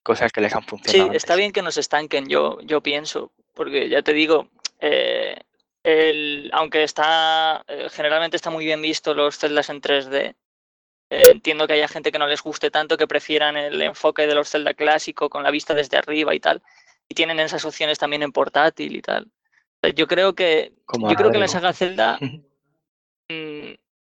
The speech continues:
Speaker 2: permite cambiar el estilo completamente sin realmente. Es como los Mario, ¿no? Tú ahora te planteas un Mario en tres D, pero también te lo puedes plantear en dos D.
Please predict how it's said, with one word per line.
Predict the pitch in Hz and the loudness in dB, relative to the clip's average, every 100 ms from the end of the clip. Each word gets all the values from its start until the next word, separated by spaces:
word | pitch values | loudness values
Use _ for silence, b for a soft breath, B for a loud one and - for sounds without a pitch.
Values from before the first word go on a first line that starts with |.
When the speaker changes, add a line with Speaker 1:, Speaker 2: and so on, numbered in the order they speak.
| _ _ _ _ _ _ - | _ _ _ _ _ _ 0
Speaker 2:
permite | 160 147 160 196 196 214 190 175 | 0 0 -2 -2 2 2 2 0
cambiar | 165 156 151 | -2 0 0
el | 147 | 0
estilo | 143 - 165 156 | -2 -2 -2 0
completamente | 139 135 147 139 156 - 131 | 0 -2 0 0 -2 -4 -4
sin | - 151 - - - _ _ _ - | -6 -10 -14 -20 -20 _ _ _ -8
realmente. | 135 139 139 143 139 - - - - - - _ _ _ _ _ | 0 2 2 -2 -8 -8 -10 -10 -12 -18 -20 _ _ _ _ _
Es | - | -4
como | 208 196 | 2 4
los | 143 147 | 2 2
Mario, | 165 165 143 | 0 2 -2
¿no? | 147 156 | -4 -2
Tú | 156 | 2
ahora | 160 170 | 4 4
te | 170 | 0
planteas | 170 170 170 160 | -2 -2 0 -2
un | 170 156 165 | -4 -14 -2
Mario | 160 156 156 | 0 2 -2
en | |
tres | 151 151 | -4 -2
D, | 147 156 | 0 0
pero | 170 165 | 0 0
también | 143 147 | -2 -2
te | 180 | -4
lo | 185 | -2
puedes | 160 | -2
plantear | - 156 151 147 | 0 -2 2 0
en | 143 | 0
dos | 143 | -4
D. | 139 | -4